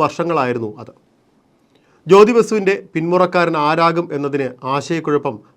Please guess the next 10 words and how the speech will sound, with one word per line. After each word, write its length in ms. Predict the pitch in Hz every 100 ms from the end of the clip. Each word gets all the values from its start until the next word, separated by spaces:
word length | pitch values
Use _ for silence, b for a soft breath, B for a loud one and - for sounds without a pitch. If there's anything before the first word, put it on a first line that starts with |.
| -
പാർട്ടിയിലുണ്ടായിരുന്നില്ല. 840 | 131 131 151 135 117 113 110 104 - _ _ -
എല്ലാവർക്കും 420 | 123 131 127 143 143
ഒറ്റ 200 | 135 - 170 143
ഉത്തരമേ 320 | 143 135 139
ഉണ്ടായിരുന്നുള്ളൂ, 500 | 117 117 117 110 110 110 _
അതാണ് 260 | 120 123 120 135 _ 123
ബുദ്ധദേവ് 340 | 117 120 110
ഭട്ടാചാര്യ. 460 | 107 - - - - _ _ _ _ _ _ b b b b 180
എന്നാൽ 200 | 202 151 - b b _
സർക്കാരിൻ്റെ 500 | 170 170 220 226 220